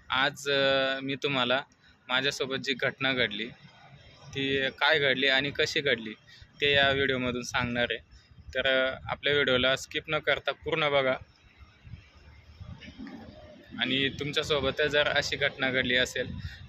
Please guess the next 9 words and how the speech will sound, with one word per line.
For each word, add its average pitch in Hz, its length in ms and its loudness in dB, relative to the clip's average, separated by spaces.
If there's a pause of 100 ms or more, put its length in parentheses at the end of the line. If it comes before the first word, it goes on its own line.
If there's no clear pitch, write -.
तर 131 160 0
कमेंट 143 320 0
बॉक्समध्ये 135 460 0
मला 131 240 0
नक्की 127 300 -4
कळवा. 107 320 0 (880)
तर 131 80 0
चला, 156 400 2 (240)
अ, 127 60 -6